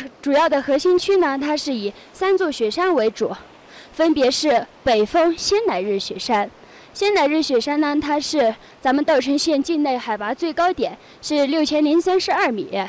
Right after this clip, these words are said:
它是观音菩萨的化身，象征着慈悲。然后呢，是东峰夏诺多吉。东峰夏诺多吉呢，它是，呃，我们的这个，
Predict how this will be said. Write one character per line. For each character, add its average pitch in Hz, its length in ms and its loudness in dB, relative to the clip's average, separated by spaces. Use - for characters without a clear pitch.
它 262 140 -2
是 247 280 2
观 320 200 0
音 381 180 4
菩 247 160 -4
萨 226 140 -8
的 190 100 -8
化 208 180 -4
身， 277 320 0
象 269 240 0
征 294 160 2
着 247 200 0
慈 240 200 -4
悲。 330 260 0
然 254 160 -2
后 330 160 2
呢， 311 180 0
是 285 240 -2
东 370 220 2
峰 370 240 0
夏 370 280 -2
诺 214 140 -2
多 214 160 -2
吉。 208 300 -4
东 403 160 0
峰 427 160 2
夏 403 200 2
诺 359 120 4
多 359 200 0
吉 277 160 -6
呢， 311 180 0
它 311 180 -4
是， 269 320 -2
呃， 196 340 -4
我 208 80 -4
们 220 160 -4
的 214 200 0
这 208 160 -4
个， 190 240 -4